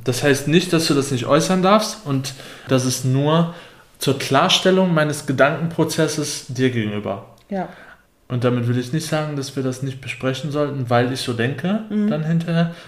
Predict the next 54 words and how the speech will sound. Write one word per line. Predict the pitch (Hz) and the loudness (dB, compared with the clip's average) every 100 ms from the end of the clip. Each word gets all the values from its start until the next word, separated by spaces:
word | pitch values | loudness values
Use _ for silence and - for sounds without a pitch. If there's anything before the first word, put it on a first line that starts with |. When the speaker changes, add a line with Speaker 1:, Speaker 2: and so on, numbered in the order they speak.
| - | -6
Speaker 1:
sondern | 127 127 123 | -2 0 0
nur, | 131 147 147 - - - | 2 0 -2 -8 -14 -2
um | 127 | 0
dir | 127 131 | 4 2
jetzt | 131 - | 2 -4
zu | 123 | -4
sagen, | 123 127 139 123 | 0 2 0 -2
was | 120 | -2
mein | 127 127 123 | 0 0 0
Gedankengang | 117 135 147 123 113 107 107 107 - - 110 - _ | 0 0 -2 -4 -4 -4 -6 -10 -14 -14 -14 -18 _
bezogen | 127 117 - 135 127 | -10 -8 -2 -2 -2
auf, | 113 127 120 | -4 -4 -4
äh, | 110 120 117 117 117 - - _ - | -6 -2 0 0 -4 -14 -20 _ -8
die | 120 | -8
Frage | 120 143 131 107 | -4 -4 -2 -2
war, | 107 104 | -2 -4
als | 107 | -4
ich | 107 | -4
Speaker 2:
Ja. | |
Speaker 1:
das | 104 - | -4 -4
gehört | 110 107 110 | -4 -4 -8
hab. | 110 - _ _ - - _ | -14 -16 _ _ -20 -20 _
Speaker 2:
Ich | - - | -10 2
glaube, | 196 | 4
Speaker 1:
Oder | 127 123 | 6 4
die | 131 | 6
Speaker 2:
wa-, | |
Speaker 1:
Äußerung. | 135 127 107 98 - - - - - - | 6 4 -2 -4 -8 -18 -20 -20 -18 -12
Speaker 2:
ich | - | 2
glaube, | 202 202 | 4 4
was | 190 190 | 2 0
dahinter | 185 202 233 208 | 0 0 0 -4
steckt, | - 196 180 | -4 -8 -8
ich | 165 | -6
hatte | 180 190 | -6 -6
jetzt, | 170 - | -6 -4
während | 180 175 | -4 -2
du | |
<laughs> | 180 196 220 185 | 0 4 6 4
geredet | 170 | 2
hast, | 185 - | 0 2
Zeit, | - 170 180 | 2 4 4
nochmal | 180 165 | 2 2
drüber | 170 160 | 2 2
nachzudenken, | 160 202 - 156 160 | 0 -2 -2 -2 0
weil | 160 | -2
ich | 170 | -4
hab | - | -8
das | 185 | -4
ja | 170 | -2
jetzt | 160 - | -2 -6
zum | - | -6
ersten | - 170 - 170 160 | 0 -2 -2 -8 -4
Mal, | 151 147 147 | -2 0 0